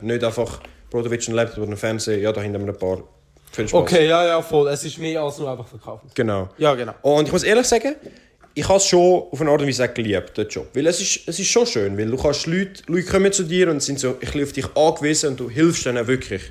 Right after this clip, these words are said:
Speaker 1: Weil du musst dir vorstellen, es kommen Leute zu dir, die keine Ahnung haben.
Speaker 2: Das
Speaker 1: Und
Speaker 2: wär ich. Ja.
Speaker 1: Zum Beispiel,
Speaker 2: Ja.
Speaker 1: fünfundneunzig Prozent der Leute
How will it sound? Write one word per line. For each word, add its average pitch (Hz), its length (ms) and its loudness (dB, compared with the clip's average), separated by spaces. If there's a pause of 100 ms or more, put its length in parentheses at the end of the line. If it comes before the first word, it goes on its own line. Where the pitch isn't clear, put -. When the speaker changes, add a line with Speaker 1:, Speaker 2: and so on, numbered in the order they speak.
(280)
Speaker 1:
Weil 127 100 -4
du - 140 -16
musst 165 140 0
dir 156 60 -2
vorstellen, 180 320 4
es 135 100 -2
kommen 151 180 -2
Leute 170 140 -2
zu 175 120 -4
dir, 143 100 -2
die 120 100 -6
keine 143 380 0
Ahnung 160 280 2
haben. 143 200 -4 (720)
Speaker 2:
Das 120 200 6
Speaker 1:
Und 120 60 6
Speaker 2:
wär 120 120 4
ich. 143 180 2 (400)
Ja. 131 300 2
Speaker 1:
Zum 135 140 -6
Beispiel, - 240 -8 (140)
Speaker 2:
Ja. 139 220 4 (160)
Speaker 1:
fünfundneunzig 151 460 -2
Prozent 147 340 0
der 165 120 -2
Leute 170 260 -4